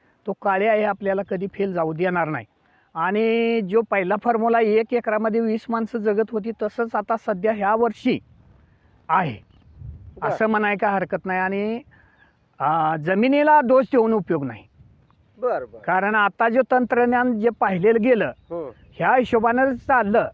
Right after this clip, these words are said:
Speaker 2: हो, हो, हो.
Speaker 1: निसर्गाचं आणि ह्याचं संतुलन जर आपण पाहिलं, जमीन, अ, नापीक झालेली आहेत.
Speaker 2: हो.
Speaker 1: पण पाऊस नसल्यामुळं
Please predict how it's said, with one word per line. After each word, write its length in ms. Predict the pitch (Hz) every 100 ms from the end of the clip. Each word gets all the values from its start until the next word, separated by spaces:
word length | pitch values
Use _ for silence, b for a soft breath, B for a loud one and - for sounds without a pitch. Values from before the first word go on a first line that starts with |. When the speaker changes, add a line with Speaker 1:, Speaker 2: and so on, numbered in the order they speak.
| _ -
Speaker 2:
हो, 140 | 175
हो, 100 | 147
हो. 180 | 135 110
Speaker 1:
निसर्गाचं 800 | 170 196 - 240 240 233 247 262
आणि 360 | 262 262 247 240
ह्याचं 240 | 220 208
संतुलन 560 | 226 254 233 254 247 247
जर 140 | 254
आपण 280 | 247 233 240
पाहिलं, 340 | 233 233 196
जमीन, 580 | 185 175 208 226 226 226 208 b b b -
अ, 120 | 175
नापीक 380 | 196 208 262 247
झालेली 380 | 254 233 240
आहेत. 180 | 240 165 -
Speaker 2:
हो. 340 | - 170 139 - b b - -
Speaker 1:
पण 120 | 254
पाऊस 420 | - 226 247 302 294
नसल्यामुळं 1080 | 302 240 285 285 294 302 302 302 302 302